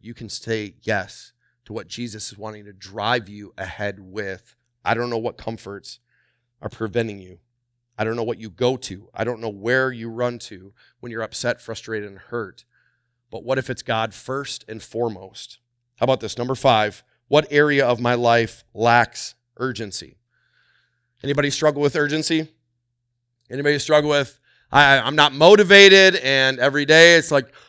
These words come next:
"Ugh, uh, uh, same thing over and over again"? There are areas of our life that God is saying, uh, "I'm not okay with your lukewarm,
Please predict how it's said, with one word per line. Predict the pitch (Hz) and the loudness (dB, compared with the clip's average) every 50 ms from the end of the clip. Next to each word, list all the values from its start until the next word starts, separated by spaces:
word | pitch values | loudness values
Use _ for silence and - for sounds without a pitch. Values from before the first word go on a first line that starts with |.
| _ _ _ _ _ - | _ _ _ _ _ 4
"Ugh, | 190 208 220 226 226 226 226 226 220 170 - - - - | 8 10 12 12 12 12 12 12 12 10 6 0 -4 0
uh, | 151 156 165 170 165 165 165 160 156 123 131 | 2 4 6 6 8 8 8 6 4 2 2
uh, | 147 156 156 160 | 4 4 4 4
same | 151 - - 160 160 160 156 156 156 151 | 2 0 2 2 4 4 4 2 -2 -4
thing | - - - 156 151 151 147 - | -4 0 2 2 2 0 -2 -4
over | - 147 156 147 139 147 | -2 0 0 0 -2 -4
and | 143 139 | -4 -2
over | 135 139 143 131 143 139 | -2 -2 -2 0 -2 -4
again"? | 135 127 131 131 127 127 127 123 _ _ _ _ _ _ _ _ _ _ _ _ _ _ _ _ | -2 0 0 -2 -2 -4 -6 -10 _ _ _ _ _ _ _ _ _ _ _ _ _ _ _ _
There | - 147 143 | -6 -4 -2
are | 139 131 - | -2 -2 -4
areas | - 127 151 160 160 160 160 135 | -2 -2 0 0 0 -2 -4 -4
of | 151 131 | -4 -2
our | 139 131 131 | -2 0 0
life | 127 127 127 127 127 113 - | 0 0 0 0 0 -2 -4
that | - 113 113 | -6 -8 -4
God | - 113 117 | -4 -4 -4
is | 113 113 | -6 -8
saying, | - - 117 110 107 110 107 - _ _ | -8 -6 -6 -6 -6 -8 -10 -16 _ _
uh, | - 107 101 95 - - _ _ _ _ _ _ _ - | -10 -8 -8 -8 -10 -12 _ _ _ _ _ _ _ -8
"I'm | 104 113 117 123 | -6 -6 -4 -2
not | 131 135 143 151 - | 0 0 0 0 -2
okay | 131 135 - - - 147 131 127 | -4 -10 -10 -8 -6 -6 -4 -4
with | 117 117 117 - - | -6 -8 -10 -12 -12
your | 104 107 107 104 | -14 -12 -12 -12
lukewarm, | 104 113 123 127 127 123 _ _ _ 107 98 107 120 120 123 123 120 123 | -12 -10 -10 -12 -12 -14 _ _ _ -18 -12 -10 -8 -8 -6 -8 -10 -12